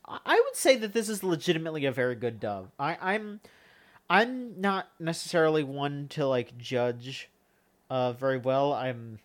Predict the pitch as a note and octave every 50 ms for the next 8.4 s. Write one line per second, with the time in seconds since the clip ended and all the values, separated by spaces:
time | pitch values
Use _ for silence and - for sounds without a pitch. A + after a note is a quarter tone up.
0 | _ _ _ _ _ _ _ _ _ _ _ _ _ _ _ _ _ _ _ _
1 | D3 C3 A#2+ A#2+ - C3 C3+ C#3 - D3+ D3 C3 C#3 C3+ B2+ - C3 B2 A#2+ C3+
2 | B2+ B2 B2 A#2+ A#2+ A2 - - B2+ A#2 A2+ A2+ A2 G#2 G#2 - - - C3 B2+
3 | B2 A#2+ A2+ A2+ A#2+ C3+ C3 B2 G#2+ A#2+ A#2+ A#2+ A2+ A2+ A2 G2+ G#2+ A2 G#2+ A2
4 | - - G#2+ - - B2 - A#2 G#2+ G2+ A2+ A2 - - - A#2+ A2 G2 G#2+ A2+
5 | A2 - - A2+ A2 A2+ - A#2 - - A#2 A2+ A2+ A2+ A#2+ A#2+ G#2+ - A#2+ A#2
6 | A2+ A2+ A2+ A2+ A#2 - - C3 A#2 A2 G#2 - - - B2+ A#2+ A#2+ A#2 A#2+ A#2+
7 | - - A2+ G#2 A2 A2+ A2+ A2+ A2+ A2 G#2 _ - A#2+ B2 A#2 A#2 A2+ - -
8 | - B2+ A#2+ - - A#2+ B2+ B2